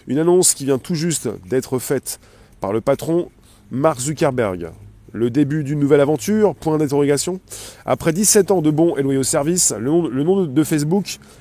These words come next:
est renvoyé dans les pages de l'histoire, pour laisser place à Meta, un nom qui permettrait, selon le dirigeant, de mieux évoquer l'identité du groupe. Facebook faisant trop référence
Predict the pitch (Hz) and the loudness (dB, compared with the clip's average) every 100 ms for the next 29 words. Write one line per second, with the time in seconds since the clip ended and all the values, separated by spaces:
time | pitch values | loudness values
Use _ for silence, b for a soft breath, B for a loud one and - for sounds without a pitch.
0 | B - 123 160 160 165 185 156 143 143 | B -2 2 4 4 4 4 4 2 4
1 | 180 160 156 - 131 98 73 - B B | 2 2 -2 -2 0 -2 -4 -16 B B
2 | B B - 147 160 160 - 170 175 120 | B B -6 0 2 4 4 4 2 -2
3 | 151 165 - - 139 151 - 131 156 151 | -2 0 0 0 0 0 -2 -2 -2 0
4 | 127 95 _ B B B - 110 151 165 | -2 -4 _ B B B -8 -2 -2 -2
5 | 139 135 123 127 - 147 139 139 135 139 | -4 -2 0 -2 0 -2 0 -2 0 0
6 | 113 107 127 131 123 151 123 117 143 156 | -2 -2 -2 0 0 -2 -2 0 0 -2
7 | - 151 123 127 - 151 151 107 131 147 | -2 0 0 -2 -2 -2 -2 -4 -6 -2
8 | 147 143 156 139 135 117 - - b b | -2 -2 -4 -4 -4 -4 -6 -14 b b
9 | b b - 143 143 175 160 - 127 147 | b b -4 -2 0 -2 -4 -10 -6 -4
10 | 135 139 - 165 139 143 143 127 143 143 | -2 -4 0 0 2 -2 -2 -2 -2 -4